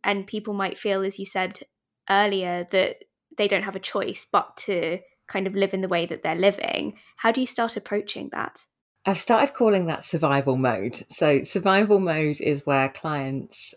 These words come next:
Speaker 2: people, friends, family, general, where a person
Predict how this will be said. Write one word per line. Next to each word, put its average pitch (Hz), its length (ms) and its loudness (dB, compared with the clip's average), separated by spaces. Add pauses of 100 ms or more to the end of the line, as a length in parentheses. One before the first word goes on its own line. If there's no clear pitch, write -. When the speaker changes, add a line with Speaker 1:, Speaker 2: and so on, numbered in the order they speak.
(160)
Speaker 2:
people, 139 520 0 (200)
friends, 127 400 -4
family, 127 400 -4
general, 127 480 -2 (380)
where 170 200 6
a 165 60 4
person 175 680 0